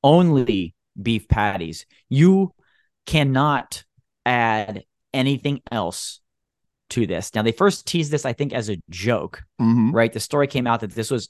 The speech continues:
Speaker 1: a joke. Um, but then they got so many people wanting it that, uh, they actually introduced it. So it starts with three beef patties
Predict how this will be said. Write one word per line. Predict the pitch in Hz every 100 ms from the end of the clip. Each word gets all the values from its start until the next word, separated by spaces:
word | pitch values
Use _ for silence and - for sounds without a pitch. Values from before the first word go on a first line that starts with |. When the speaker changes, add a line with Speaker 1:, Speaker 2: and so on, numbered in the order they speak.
| -
Speaker 1:
a |
joke. | 95 95 104 87 - _ _ _ _ _ 104
Um, | 104 101 98 95 87 _ _
but | 117 104
then | 117 113 110 110
they | 95 117
got | 117 120 117 -
so | -
many | 127 127
people | 117 120 - 98 92 87 _ _
wanting | 101 98 104 156 95
it | 71 73 80 _ _ _ _ _ -
that, | 98 98 92 87 98 _
uh, | 92 92
they | 92 101 -
actually | 107 135 - 131
introduced | - 113 95 110 -
it. | - -
So | 110 98 85 92
it | -
starts | - - 135 180 - - _
with | 120 120 - _ -
three | 117 113 151
beef | 123 123 120 - _
patties | 117 113 101 92 107 - -